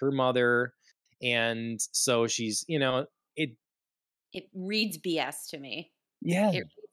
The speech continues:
Speaker 2: it reads naive and B S, and, like,
Speaker 1: Mm-hmm.
Speaker 2: maybe that's what you wanna believe about your character, but, like, it's just, it doesn't seem realistic.
Speaker 1: Mm-hmm. Mm-hmm.
Speaker 2: Unless, so my, my only avenue of, like,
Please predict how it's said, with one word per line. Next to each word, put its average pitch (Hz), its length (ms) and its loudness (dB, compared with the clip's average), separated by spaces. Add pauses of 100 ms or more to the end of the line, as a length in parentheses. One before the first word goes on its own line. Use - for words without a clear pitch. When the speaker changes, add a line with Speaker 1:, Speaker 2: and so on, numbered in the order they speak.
(180)
Speaker 2:
it 196 180 -6
reads 190 260 -4
naive 165 640 -4
and 151 220 -10
B 143 160 -6
S, 131 480 -8
and, 151 180 -8
like, 135 280 -8
Speaker 1:
Mm-hmm. 107 220 -20 (180)
Speaker 2:
maybe 185 160 -2
that's 196 180 -2
what 196 100 -8
you 160 140 -6
wanna 151 340 -4
believe 170 300 -6
about 170 220 -2
your 170 100 -6
character, 160 560 -8
but, 156 260 -8
like, 143 240 -6
it's 151 280 -10
just, - 400 -14
it 160 100 -10
doesn't 156 320 -8
seem 139 300 -10
realistic. - 640 -16 (480)
Speaker 1:
Mm-hmm. 104 420 -8 (840)
Mm-hmm. 101 160 -10 (400)
Speaker 2:
Unless, 226 480 -4 (600)
so - 180 -4
my, 214 240 2
my 196 300 -4
only 220 600 -2 (500)
avenue 170 420 -4
of, 160 220 -4
like, 160 220 -8